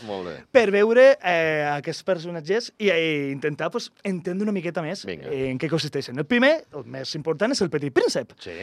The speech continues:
Speaker 2: El Petit Príncep, que és el personatge principal del llibre, i que tota la història està basada en ell.
Speaker 1: Mhm.
Speaker 2: És un nen que viatja d'un planeta a un altre fent preguntes que se donen per fetes i que no li interessen a ningú. Viu en un petit planeta que podien infi-,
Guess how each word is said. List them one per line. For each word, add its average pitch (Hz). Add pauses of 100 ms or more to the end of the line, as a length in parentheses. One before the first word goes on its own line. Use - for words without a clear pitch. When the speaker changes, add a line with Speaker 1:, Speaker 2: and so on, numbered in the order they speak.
Speaker 2:
El 131
Petit 147
Príncep, 220
que 185
és -
el 143
personatge 143
principal 185
del 165
llibre, 214 (480)
i 302
que 254
tota 220
la 196
història 214
està 220
basada 196
en 165
ell. 113 (340)
Speaker 1:
Mhm. 104
Speaker 2:
És 208
un 226
nen 254
que 214
viatja 190
d'un 226
planeta 170 (100)
a 135
un 160
altre 262
fent 247
preguntes 262 (200)
que 240
se 220
donen 285
per 220
fetes - (680)
i 277
que 240
no 226
li 262
interessen 254 (120)
a 202
ningú. 170 (280)
Viu 160
en 170
un 170
petit 165
planeta 180
que 139
podien 139
infi-, 143